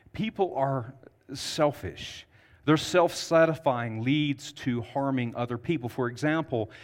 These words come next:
everybody has a longing to be loved.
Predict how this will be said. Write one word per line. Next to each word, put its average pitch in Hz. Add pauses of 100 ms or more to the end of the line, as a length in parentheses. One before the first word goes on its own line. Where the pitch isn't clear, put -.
(200)
everybody 196
has 147
a 139
longing 139
to 123
be 117
loved. 107